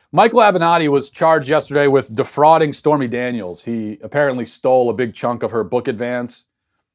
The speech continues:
hundreds of thousands of dollars. Uh, now, the fact that somebody called Stormy Daniels was given hundreds of thousands of dollars in a book advance is a travesty unto itself.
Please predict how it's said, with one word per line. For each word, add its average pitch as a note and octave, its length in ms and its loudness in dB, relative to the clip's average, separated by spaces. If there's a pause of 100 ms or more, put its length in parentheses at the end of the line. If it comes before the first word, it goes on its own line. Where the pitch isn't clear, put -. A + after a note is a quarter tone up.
(360)
hundreds D3+ 360 0
of C3 100 -4
thousands B2+ 380 0
of G2+ 80 -8
dollars. G#2+ 540 -4 (160)
Uh, G2+ 440 -6
now, C3 200 -2
the B2+ 80 -4
fact A#3 280 0
that D#3 120 -8
somebody D3+ 320 0
called C#3 340 0
Stormy C3 320 -4
Daniels A2+ 580 -6 (460)
was A#2+ 180 -4
given C#3+ 240 0
hundreds C3 340 -4
of A#2+ 100 -6
thousands A#2+ 360 -2
of G2+ 120 -10
dollars A2 560 -2 (1600)
in C3 120 -4
a A#2 80 -2
book A#2+ 280 0
advance G2+ 720 -10 (1200)
is C3 200 -4
a A#2+ 60 -8
travesty C#3+ 540 -2
unto A#2 280 -6
itself. F#2+ 480 -10